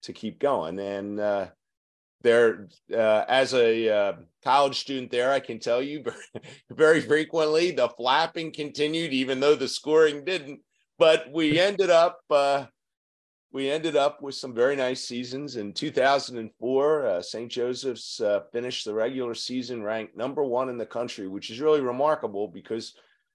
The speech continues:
the whole school is very small and much smaller back then than it is today. Uh, but it was, uh, it was sort of a,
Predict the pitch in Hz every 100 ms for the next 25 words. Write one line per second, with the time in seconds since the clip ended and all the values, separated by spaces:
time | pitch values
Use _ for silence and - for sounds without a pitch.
0 | _ _ _ - 110 139 147 - - 127
1 | 139 117 110 104 98 92 120 139 127 -
2 | 110 101 101 110 113 98 98 117 110 -
3 | 113 117 110 101 101 - 104 107 110 117
4 | 110 _ - 98 98 98 104 92 - -
5 | _ _ _ - 113 120 147 110 98 107
6 | 113 - 104 107 104 104 - 123 117 -
7 | _ _ _ _ _ _ - 135 139 135
8 | 131 113 123 131 123 117 113 _ _ _
9 | _ - 139 143 - 156 156 127 120 107